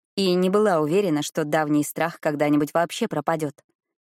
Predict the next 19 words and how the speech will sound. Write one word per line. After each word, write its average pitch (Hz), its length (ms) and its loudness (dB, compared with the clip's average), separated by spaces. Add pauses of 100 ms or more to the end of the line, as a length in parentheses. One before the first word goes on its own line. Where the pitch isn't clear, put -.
(380)
Когда 240 280 2
тебя 226 220 2
с 185 40 -8
детства 180 440 0
воспитывают 170 580 0
определенным 170 600 0
образом 165 540 2
и - 20 -2
хвалят 170 440 -2
за 156 140 2
отыгранную 151 560 0
роль, 214 240 2 (440)
выбраться 277 440 2
из 247 120 0
фальшивой 226 440 0
оболочки 196 460 -2
становится 170 580 -2
почти - 360 -2
невозможно. 196 680 0